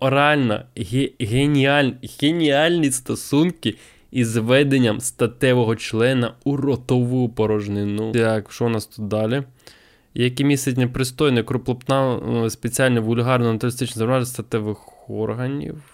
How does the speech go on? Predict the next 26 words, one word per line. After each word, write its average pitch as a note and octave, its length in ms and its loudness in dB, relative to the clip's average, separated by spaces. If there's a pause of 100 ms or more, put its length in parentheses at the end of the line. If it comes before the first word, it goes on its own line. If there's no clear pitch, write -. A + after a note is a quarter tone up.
(120)
М. - 300 -14 (380)
Бля, A#2+ 300 2
і C3+ 300 -2
перед D3+ 200 0
кожним D3 380 2
епізодом B2+ 640 2
є B2+ 300 2
висновок C3 680 2
експерта, A#2+ 800 -2 (220)
відповідно C#3 480 2
до A#2 140 2
висновку A#2+ 540 0
експерта. - 640 -4 (1160)
<laughs> F#3 120 -4
Блядь. C3 340 -6 (520)
І C#3 100 2
в B2+ 80 -6
кожного C#3 400 2
висновку C3+ 540 0
є A2+ 140 2
свій A2+ 260 -2
номер. G#2 460 -2 (140)
Йо-моє. G#2+ 600 -6 (300)
Е, A#2 100 2
так, A2 420 0
далі. A2 520 0